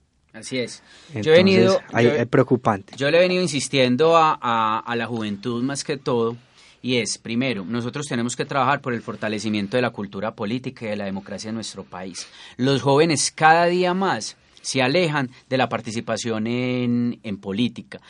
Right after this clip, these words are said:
Speaker 1: y los jóvenes son el presente, pero además el futuro de, de este país, Guillermo. He venido trabajando simplemente rápido unas propuestas, y son,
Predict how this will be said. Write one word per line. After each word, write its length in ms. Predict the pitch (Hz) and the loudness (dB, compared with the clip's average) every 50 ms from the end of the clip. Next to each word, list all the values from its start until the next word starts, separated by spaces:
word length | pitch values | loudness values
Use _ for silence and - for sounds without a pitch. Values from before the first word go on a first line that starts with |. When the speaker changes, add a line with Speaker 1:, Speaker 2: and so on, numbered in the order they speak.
| - - - | -20 -16 -8
Speaker 1:
y 60 | 120 120 | -4 -2
los 120 | 127 123 | 0 0
jóvenes 300 | 113 120 135 160 160 139 | 0 0 0 0 -2 -2
son 140 | 120 117 127 | -2 -2 -4
el 100 | 151 151 | -4 -4
presente, 400 | 147 127 113 113 107 101 - - | -6 -6 -6 -6 -8 -8 -8 -8
pero 160 | 143 143 123 | -6 -4 -4
además 320 | 113 104 101 101 101 101 | -4 -2 -4 -4 -4 -4
el 100 | 131 139 | -6 -8
futuro 440 | 135 - 123 101 - 110 104 107 110 | -6 -8 -8 -8 -8 -10 -8 -6 -4
de, 360 | 120 131 117 104 101 101 - - | -2 -2 -2 -4 -4 -8 -10 -10
de 180 | - 101 98 | -10 -10 -10
este 260 | 98 92 - - 123 120 | -10 -10 -6 -6 -6 -6
país, 400 | - - 104 101 104 101 95 98 | -4 -4 -4 -4 -4 -8 -8 -8
Guillermo. 420 | 117 117 131 147 135 113 104 95 - _ _ - - - - - | -10 -4 -2 -2 -2 -2 -4 -10 -14 _ _ -20 -20 -18 -10 -2
He 100 | 131 135 | 2 2
venido 260 | 147 151 156 160 156 | 2 2 2 0 0
trabajando 800 | 156 139 131 120 113 117 117 120 120 120 143 147 151 147 - - - _ _ _ - - - | 0 0 0 2 2 0 2 2 2 2 2 2 2 2 0 -4 -12 _ _ _ -20 -16 -10
simplemente 680 | - 160 147 143 151 151 147 147 143 135 135 - 151 | -6 -6 -4 -2 -2 -2 0 0 0 -2 -2 -2 -2
rápido 460 | 139 139 143 131 - - 147 143 135 | 0 2 2 2 2 0 -2 -2 0
unas 240 | 127 123 123 143 143 | 0 0 -2 -4 -4
propuestas, 680 | - 127 117 - 127 117 107 - - - 101 - - _ - | -4 -6 -4 -2 -2 -2 -2 -4 -8 -12 -12 -12 -12 _ -10
y 100 | 117 110 | -8 -6
son, 240 | 131 127 104 92 | -4 -4 -6 -6